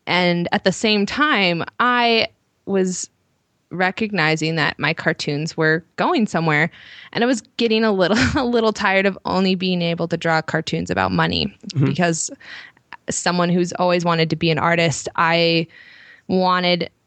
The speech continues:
Speaker 1: uh, I wanted another outlet. And as an entrepreneur too, I wanted, um, I wanted to start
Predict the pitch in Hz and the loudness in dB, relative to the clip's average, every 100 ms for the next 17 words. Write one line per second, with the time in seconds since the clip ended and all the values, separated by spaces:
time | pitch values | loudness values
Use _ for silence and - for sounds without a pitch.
0 | - - 180 170 160 185 190 190 185 180 | -12 -2 0 2 2 2 2 2 0 0
1 | 170 165 156 196 226 180 156 - 180 175 | 0 0 0 0 0 0 0 0 0 2
2 | 208 208 208 196 196 175 208 226 302 190 | 0 0 0 0 0 0 0 2 2 0
3 | 185 302 294 180 170 185 185 180 175 175 | 0 0 2 2 2 2 2 2 0 -2
4 | - - 175 175 170 165 - _ _ _ | -4 0 2 2 0 -4 -8 _ _ _
5 | _ - _ - - 196 202 190 185 180 | _ -20 _ -6 -2 0 2 2 0 -2
6 | - - 190 185 175 175 170 - - - | -6 -4 -2 0 2 0 -2 -6 -6 -2
7 | 185 175 175 | 0 2 0